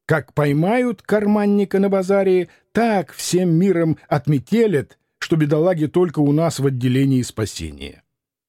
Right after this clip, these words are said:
Еще стрельцы, конечно, очень помогают. Царь выделил специальную сотню для патрулирования города. Ходят по трое, а старший бородач Еремеев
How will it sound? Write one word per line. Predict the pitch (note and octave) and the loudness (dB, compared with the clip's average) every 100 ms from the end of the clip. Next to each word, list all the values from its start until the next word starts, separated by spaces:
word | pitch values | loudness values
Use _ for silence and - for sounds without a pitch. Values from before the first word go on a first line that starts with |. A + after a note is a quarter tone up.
| _ _ _ | _ _ _
Еще | - B2 - | -4 -2 0
стрельцы, | D#3 - G#3 D#3+ - C#3+ | -2 0 -2 -2 -2 -2
конечно, | C3 C#3+ C#3 - C#3 | 0 0 0 -2 -2
очень | C3+ C#3 | 0 -2
помогают. | C#3 C#3 C3+ C#3 C3+ C3+ - _ _ _ _ - | -2 -2 0 0 0 -2 -6 _ _ _ _ -8
Царь | - D3+ C#3 | -2 -2 0
выделил | C#3+ C#3+ C#3+ C#3+ C#3+ - | 0 0 0 0 -2 -4
специальную | - - C3+ C#3 C#3 C3+ C3 | -10 -4 -2 0 0 0 -2
сотню | - E3+ - A2 G2+ F2+ _ - | 0 -2 -2 -6 -6 -6 _ -2
для | D3+ C#3+ | 0 0
патрулирования | C#3 C3+ C#3+ C#3 C3+ C3 C3 | -2 0 0 2 0 0 -2
города. | F#2 D#2 C#2+ C2+ - _ _ _ _ _ _ _ _ _ | -6 -12 -12 -20 -20 _ _ _ _ _ _ _ _ _
Ходят | - C4 F#3 - | -4 0 0 0
по | F3+ D#3+ | -2 0
трое, | D3+ D#3+ E3 E3+ - - | 0 0 0 -2 -6 -6
а | - | -4
старший | - G#3+ B3 - C3+ | -2 -2 -2 -2 -2
бородач | B2 C#3 C#3 G3 - | -2 -2 0 -2 -2
Еремеев | C#3 D#3+ E3 D3+ C3+ A2 F#2 | 0 2 2 2 0 -2 -6